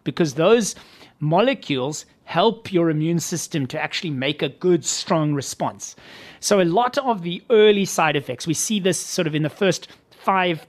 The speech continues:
days after vaccine. A lot of those side effects relate to the immune response that we're actually trying to generate to make sure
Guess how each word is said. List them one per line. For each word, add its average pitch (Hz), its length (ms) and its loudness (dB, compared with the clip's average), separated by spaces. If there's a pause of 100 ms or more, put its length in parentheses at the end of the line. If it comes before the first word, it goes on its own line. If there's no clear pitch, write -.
(100)
days 143 420 0
after 139 280 -6
vaccine. 123 540 -10 (380)
A 151 80 -2
lot 175 460 2
of 147 220 -2
those 160 340 6
side 156 280 0
effects 135 500 -6 (200)
relate 139 560 -2 (100)
to 135 340 0 (280)
the 139 400 -2 (800)
immune 196 420 6
response 180 500 0
that 143 140 0
we're 151 160 2
actually 160 400 -2
trying 170 440 2
to 135 120 -4
generate 151 640 0 (400)
to 151 80 -2
make 156 240 2
sure 156 480 2